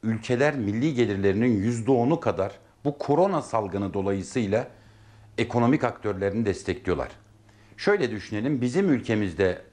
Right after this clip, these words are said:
ortalama milli gelir kabaca yedi yüz milyar dolar. Yani yüzde onunluk bir paket koymuş olsalar yetmiş milyar dolar ederdi. Yani beş yüz milyar ederdi. Peki hükümet ne açıkladı?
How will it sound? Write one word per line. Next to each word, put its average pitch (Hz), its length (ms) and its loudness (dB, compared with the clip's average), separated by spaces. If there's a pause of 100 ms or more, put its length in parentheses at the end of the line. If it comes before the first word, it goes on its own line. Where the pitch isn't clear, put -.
ortalama 156 480 2
milli 131 320 -2
gelir 127 240 0
kabaca 123 380 -2
yedi 120 300 -4
yüz 110 200 -4
milyar 82 440 -4
dolar. 71 380 -8 (720)
Yani 156 240 0
yüzde 127 420 -4
onunluk 151 800 0
bir 135 120 2
paket 131 420 -4
koymuş 120 380 0
olsalar 135 380 0
yetmiş 123 360 -4
milyar 117 340 2
dolar 110 200 2
ederdi. 80 460 -4 (320)
Yani 175 320 2
beş 156 240 -2
yüz 85 140 -10
milyar 76 320 -4
ederdi. 71 440 -6 (500)
Peki 135 180 0
hükümet 196 500 0
ne 151 60 -2
açıkladı? 113 720 -2